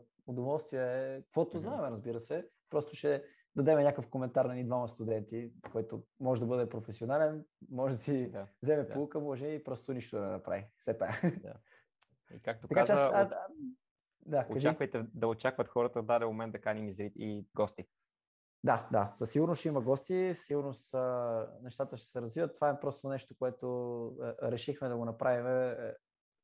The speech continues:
Speaker 1: просто да си документираме кафето, само дето ни липсва кафето.
Speaker 2: Да.
Speaker 1: За следващия подкаст, чаша с кафе, за следващия подкаст, задължително.
Speaker 2: Бам.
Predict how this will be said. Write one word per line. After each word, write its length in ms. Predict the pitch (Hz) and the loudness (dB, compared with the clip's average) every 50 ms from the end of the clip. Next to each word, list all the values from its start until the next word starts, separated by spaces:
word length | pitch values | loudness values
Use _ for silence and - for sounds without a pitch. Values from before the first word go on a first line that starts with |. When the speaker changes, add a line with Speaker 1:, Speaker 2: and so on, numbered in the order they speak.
| _ _ _ _ - 131 123 - _ | _ _ _ _ -8 -8 -8 -6 _
Speaker 1:
просто 240 | - 165 156 - - | 0 0 0 2 0
да 40 | 147 | -2
си 120 | - 147 | 0 0
документираме 580 | 127 120 - 131 131 120 - 151 147 139 123 113 | -2 -2 -2 -2 -4 -2 2 2 2 2 0 -4
кафето, 320 | - 110 - 139 - - | -4 0 0 0 0 0
само 240 | - - 165 147 135 | 0 2 4 4 4
дето 200 | 123 104 - - | 2 -2 -4 -6
ни 120 | 120 117 113 | -6 -6 -6
липсва 280 | 117 117 - - 110 | -6 -6 -8 -12 -12
кафето. 360 | - 107 - 117 110 - - - _ _ _ _ _ _ _ _ _ - 110 | -12 -10 -6 -6 -6 -6 -8 -18 _ _ _ _ _ _ _ _ _ 0 4
Speaker 2:
Да. 140 | 110 123 | 6 8
Speaker 1:
За 60 | 120 - | 8 8
следващия 360 | 160 156 - 127 - 98 104 139 | 8 8 8 8 6 6 6 6
подкаст, 460 | 139 - - - 139 139 - - - _ _ _ _ - - | 4 2 2 4 4 4 2 0 -10 _ _ _ _ -20 -4
чаша 340 | - - 160 139 - - 123 | 2 4 4 4 4 0 -8
с 80 | - - | -8 -8
кафе, 380 | - 123 113 - 113 107 107 | -8 -8 -4 -2 -2 -2 -2
за 80 | 107 104 | -4 -8
следващия 460 | - 113 107 104 104 - - 95 - | -6 -6 -6 -6 -6 -8 -12 -10 -8
подкаст, 340 | 98 98 - - - 101 98 | -8 -8 -6 -4 -2 -2 -2
задължително. 580 | 101 95 101 101 101 - - 311 311 302 294 294 - - - - - - - - - 131 127 | 0 -2 -2 -2 -2 2 2 2 2 2 -2 -6 -10 -14 -16 -20 -20 -20 -20 -20 -20 -10 -4
Speaker 2:
Бам. 260 | - 104 104 104 104 | 0 0 0 0 -2